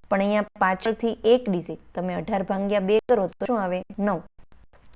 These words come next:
પણ અહીંયા પોઇન્ટ પછી એક અંક છે, એના જવાબમાં એક અંકની આગળ તમારે શું મૂકવું પડશે? પોઇન્ટ.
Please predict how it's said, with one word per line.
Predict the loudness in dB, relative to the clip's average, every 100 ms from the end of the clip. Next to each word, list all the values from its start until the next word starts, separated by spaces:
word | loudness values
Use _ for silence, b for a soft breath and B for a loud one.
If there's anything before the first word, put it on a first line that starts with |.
| -10 -2
પણ | 2
અહીંયા | 4 2
પોઇન્ટ | 2 2 2 0
પછી | -2 0 0 2
એક | 2 2
અંક | -2 0
છે, | 0 2
એના | 2 0 -4 _ _ _ -8 -6
જવાબમાં | -2 2 2 2 -4 -6 -2
એક | 4 4 2 -8
અંકની | -4 -2 -4 -6 -4 -4 -4
આગળ | -2 0 -2
તમારે | -4 -6 -4 -4 -4
શું | -4 -4
મૂકવું | -4 -2 -4
પડશે? | -4 -2 -2 -2 b b b -4
પોઇન્ટ. | 0 0 -4 -16